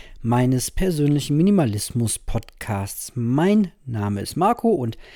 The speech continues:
hier in meinem Podcast erzähle ich aus meinem Leben als Minimalist und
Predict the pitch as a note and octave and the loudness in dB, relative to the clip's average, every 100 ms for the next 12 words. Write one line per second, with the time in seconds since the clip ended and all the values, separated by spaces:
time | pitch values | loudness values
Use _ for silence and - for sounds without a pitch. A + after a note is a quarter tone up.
0 | - - - E3+ F3+ F3 _ C3+ A2 G#2 | -20 -10 4 6 6 4 _ -6 -4 -2
1 | F#2+ F#2 - E3 - D3+ C#3+ - - - | -4 -4 -2 -4 -4 -6 -6 -6 -12 -10
2 | - B2+ A2+ A#2 - - F2 F#2 - G2 | -2 -2 0 -4 -8 -12 -10 -10 -6 -4
3 | G#2+ C#3+ D#3+ C#3 G#2 G#2 G2+ F#2+ F#2+ - | 0 2 4 2 0 -2 -4 -8 -8 -4
4 | G#2 G2 F#2+ D3 A3 - - - - - | -2 0 2 2 0 -6 -16 -20 -20 -20
5 | - B3+ C#4 D4+ | -6 2 2 2